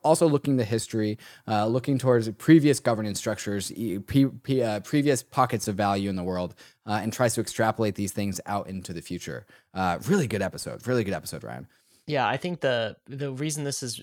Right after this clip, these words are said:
Speaker 2: relevant for everyone is because, uh, you gotta kind of place your bets, right?
Speaker 1: Yep.
Speaker 2: Place your bets as a builder, place your bets as an investor, place your bets as someone on the Bankless journey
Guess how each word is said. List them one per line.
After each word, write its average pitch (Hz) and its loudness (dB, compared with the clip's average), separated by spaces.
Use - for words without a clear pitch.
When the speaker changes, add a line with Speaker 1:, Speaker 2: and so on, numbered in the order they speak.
Speaker 2:
relevant 139 -4
for 117 -6
everyone 131 -2
is 110 -6
because, 120 -8
uh, 120 -4
you 120 -8
gotta 165 0
kind - -8
of - -12
place - -8
your - -12
bets, - -8
right? - -8
Speaker 1:
Yep. - -10
Speaker 2:
Place 147 -6
your 131 -6
bets 151 -2
as 120 -6
a 113 0
builder, 175 -2
place - -8
your 135 -10
bets 135 -6
as 131 -8
an 117 -6
investor, 107 -6
place 156 -4
your 131 -4
bets 131 -4
as 113 -6
someone 139 -6
on 135 -4
the 127 -2
Bankless 123 -6
journey 165 -4